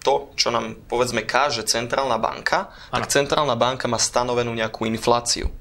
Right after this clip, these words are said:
Speaker 2: Áno.
Speaker 1: To znamená medzi-, medziročný nárast peňazí
Speaker 2: Mhm.
Speaker 1: v obehu.
Speaker 2: Mhm.
Speaker 1: Toto u samotnej kryptomeny absentuje.
Speaker 2: Áno.
Speaker 1: Nakoľko sme nemohli sledovať nejakú dvojpercentnú infláciu
Speaker 2: Mhm.
Speaker 1: pri kryptomene.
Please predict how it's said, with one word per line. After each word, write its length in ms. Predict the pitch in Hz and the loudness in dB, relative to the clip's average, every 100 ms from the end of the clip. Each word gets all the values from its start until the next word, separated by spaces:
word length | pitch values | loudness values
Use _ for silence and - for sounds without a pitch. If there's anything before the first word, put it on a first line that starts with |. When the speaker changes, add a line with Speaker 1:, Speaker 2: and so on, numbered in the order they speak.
| - | -6
Speaker 2:
Áno. 160 | 117 104 | -4 -2
Speaker 1:
To 80 | 110 | 0
znamená 320 | 120 127 123 | 2 2 2
medzi-, 400 | 127 143 147 143 | 2 0 0 0
medziročný 560 | 143 143 135 135 - 123 | 2 2 2 2 2 2
nárast 400 | 117 120 120 - | 2 2 0 -2
peňazí 480 | - 113 117 - - - - | -2 0 -2 -4 -8 -18 -16
Speaker 2:
Mhm. 160 | 117 110 | -12 -2
Speaker 1:
v 60 | - | 2
obehu. 320 | 117 113 - - - | 4 2 -2 -14 -14
Speaker 2:
Mhm. 120 | 113 - - - - - - - - | -12 -12 -16 -18 -16 -16 -20 -20 -2
Speaker 1:
Toto 480 | - 143 160 156 - | 2 4 4 4 2
u 80 | 120 | 2
samotnej 460 | - 131 127 120 | 2 2 2 0
kryptomeny 960 | 113 123 123 - - 110 113 127 135 135 - - - | 0 0 -2 -2 -2 0 0 0 0 -2 -10 -20 -4
absentuje. 720 | - - - - - - - - - - - | 0 2 10 10 10 0 -4 -6 -14 -6 2
Speaker 2:
Áno. 80 | 127 | 2
Speaker 1:
Nakoľko 640 | 147 143 135 - 139 139 - | 4 4 2 4 4 4 2
sme 160 | 123 | 0
nemohli 400 | 127 165 180 120 | 2 2 2 2
sledovať 420 | 113 - 117 113 117 113 | 0 2 4 4 4 0
nejakú 160 | - | -4
dvojpercentnú 1040 | 113 - 120 117 117 117 - 117 113 - 98 113 | -4 2 4 4 0 0 0 -2 -4 -8 -4 -2
infláciu 800 | 120 - 120 113 - 110 104 - - - - | 0 4 4 4 0 0 -2 -6 -14 -18 -2
Speaker 2:
Mhm. 80 | 131 | 2
Speaker 1:
pri 260 | 117 117 | 2 2
kryptomene. 680 | 113 117 117 - 110 107 - | 2 -2 -2 -2 -2 -2 -6